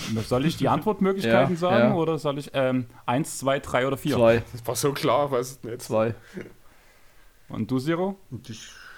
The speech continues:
Speaker 4: würd auch sagen, zwei.
Speaker 1: Genau
Speaker 3: Vier, oder?
Speaker 1: richtig. Die
Speaker 3: Ehrlich?
Speaker 1: Saison achtundneunzig, neunundneunzig und elf, zwölf.
Speaker 2: Ja.
Speaker 3: Waren's wirklich nur die
Speaker 1: Waren
Speaker 3: beiden?
Speaker 1: bloß die beiden.
Speaker 3: Krass.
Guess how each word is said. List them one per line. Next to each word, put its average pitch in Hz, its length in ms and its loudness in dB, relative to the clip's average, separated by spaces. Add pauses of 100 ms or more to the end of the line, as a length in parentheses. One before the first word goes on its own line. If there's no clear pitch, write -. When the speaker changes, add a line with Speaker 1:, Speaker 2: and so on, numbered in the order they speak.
Speaker 4:
würd 113 180 -8
auch 92 200 -6
sagen, 95 420 -8
zwei. 95 380 -10 (1400)
Speaker 1:
Genau 117 480 2
Speaker 3:
Vier, 120 60 -10
oder? - 60 -4
Speaker 1:
richtig. 127 440 -2
Die 117 140 0
Speaker 3:
Ehrlich? 110 140 -2
Speaker 1:
Saison 123 360 0
achtundneunzig, 127 760 -2
neunundneunzig 156 760 0
und 147 120 -2
elf, 143 220 -2
zwölf. 147 360 -2
Speaker 2:
Ja. 110 240 -2
Speaker 3:
Waren's 113 280 -6
wirklich 113 320 -8
nur 175 160 0
die - 40 0
Speaker 1:
Waren 113 140 2
Speaker 3:
beiden? 160 160 0
Speaker 1:
bloß 214 220 0
die 160 60 -12
beiden. 139 340 -2 (160)
Speaker 3:
Krass. - 260 -8